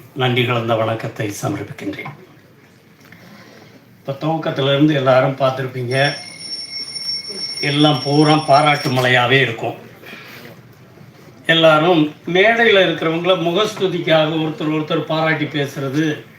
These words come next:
இதெல்லாம் இன்னைக்கு மேடை மரபுகள்ல இருக்கு.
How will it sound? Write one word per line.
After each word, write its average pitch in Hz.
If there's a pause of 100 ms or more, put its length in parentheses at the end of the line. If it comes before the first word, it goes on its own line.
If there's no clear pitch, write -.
(340)
இதெல்லாம் 165
இன்னைக்கு 151
மேடை 147
மரபுகள்ல 139 (180)
இருக்கு. 127